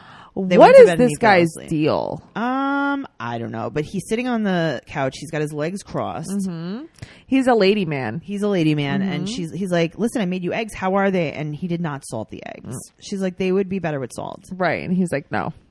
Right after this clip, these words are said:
Speaker 1: He doesn't even try to kiss her.
Speaker 2: He doesn't even seem like he's into her at all.
Speaker 1: He says, this is a quote, "I wanna get romantic with you."
Speaker 2: Right. That would creep me out.
Speaker 1: And she says, "I want you to conquer me."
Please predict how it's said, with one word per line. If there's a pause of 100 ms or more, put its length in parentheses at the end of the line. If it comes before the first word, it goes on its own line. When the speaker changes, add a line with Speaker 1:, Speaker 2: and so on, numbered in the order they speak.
Speaker 1:
He
doesn't
even
try
to
kiss
her. (460)
Speaker 2:
He
doesn't
even
seem
like
he's
into
her (100)
at
all. (640)
Speaker 1:
He
says,
this
is
a
quote,
"I
wanna
get
romantic
with
you." (760)
Speaker 2:
Right.
That
would
creep
me
out.
Speaker 1:
And
she
says,
"I
want
you
to
conquer
me."